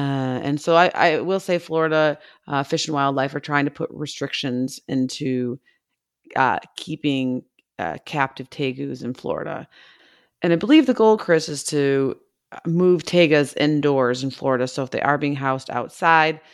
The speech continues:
to move them inside, um, and then to, within, I think, three years, may-, two to three years, uh, no longer breeding them here in Florida because tegus are a giant lizard, which we will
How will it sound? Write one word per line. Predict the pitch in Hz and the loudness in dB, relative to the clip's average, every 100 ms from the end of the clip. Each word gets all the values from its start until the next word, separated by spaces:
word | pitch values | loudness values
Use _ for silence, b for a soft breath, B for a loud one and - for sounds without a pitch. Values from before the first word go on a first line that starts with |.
| b _ | b _
to | - | -6
move | 156 143 | -4 -4
them | 135 | -2
inside, | 143 143 - 131 127 127 127 b b _ - | -2 -2 -2 0 0 -2 -6 b b _ -8
um, | 143 127 123 127 - | -4 -2 -2 -4 -6
and | 135 135 139 | -4 -2 -2
then | 135 135 135 - | -4 -4 -6 -8
to, | - 147 127 120 78 - | -8 -4 -2 -4 -6 -8
within, | 151 151 151 143 | -4 2 4 6
I | |
think, | 139 151 - _ _ _ _ | 4 -2 -6 _ _ _ _
three | 180 202 | -4 0
years, | 208 202 202 185 | 2 2 2 0
may-, | 190 | -2
two | - 196 | -2 -2
to | 190 | -2
three | 180 175 | -2 -2
years, | 170 165 165 160 B B - | 2 2 0 -4 B B -2
uh, | 127 | 2
no | 131 147 147 | 2 4 6
longer | 143 135 131 131 | 6 4 2 -4
breeding | 139 143 135 110 87 | -6 -4 -2 -2 -4
them | - - - - B B _ | -4 -6 -10 -14 B B _
here | - 147 120 | -6 -4 -4
in | 131 | -6
Florida | - 131 104 78 64 - b _ | -6 -4 -2 -2 -6 -8 b _
because | - - 143 131 - | -16 -10 -8 -8 -10
tegus | - 139 123 135 127 123 - | -6 -4 -2 -2 -2 -2 -6
are | - 113 - - | -4 -4 -6 -8
a | 151 - | -10 -4
giant | 170 180 156 | 0 0 -2
lizard, | 151 139 156 - B B - | -6 -6 -8 -10 B B -10
which | 135 143 - | -4 -4 -2
we | 135 | -2
will | 131 135 143 | -2 -4 -8